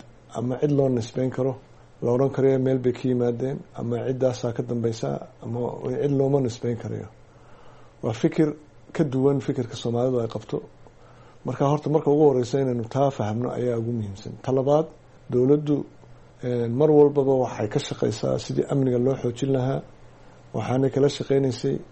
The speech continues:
een, Puntland iyo dowlad goboleedyada kaleba way kala shaqaysaa. Een, iminkana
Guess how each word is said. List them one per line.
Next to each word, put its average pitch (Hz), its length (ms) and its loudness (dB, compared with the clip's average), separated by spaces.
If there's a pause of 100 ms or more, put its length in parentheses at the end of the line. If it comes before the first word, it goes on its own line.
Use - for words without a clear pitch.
(540)
een, 120 240 -4
Puntland 139 480 2 (100)
iyo 120 140 2
dowlad 117 320 0
goboleedyada 127 500 2
kaleba 131 320 0
way 123 140 2
kala 127 180 -2
shaqaysaa. - 520 -6 (560)
Een, 117 320 -6
iminkana 147 400 2